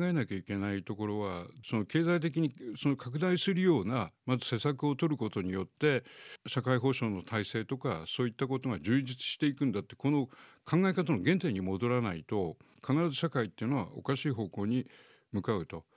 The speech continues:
そうですね。まず今、一つの課題として人口がある程度また増えていけば、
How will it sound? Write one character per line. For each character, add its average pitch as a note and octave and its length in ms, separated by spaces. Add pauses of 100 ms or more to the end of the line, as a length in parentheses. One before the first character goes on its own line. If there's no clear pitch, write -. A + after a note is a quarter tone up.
そ - 160
う A#2+ 40
で F#2+ 60
す - 60
ね。 A#2 240
ま D3 160
ず C3+ 200
今、 A#2+ 360 (240)
一 C#3 300
つ C3 140
の A2+ 80
課 A2+ 120
題 A2+ 200
と B2 80
し - 100
て A2+ 140
人 A#2+ 180
口 C#3 160
が C3+ 240 (540)
あ C3 100
る B2+ 100
程 A2 140
度 G#2 300
ま A2+ 120
た A2 100
増 A2 400
え C#3 60
て A2+ 120
い F#2+ 80
け A#2 100
ば、 G2 260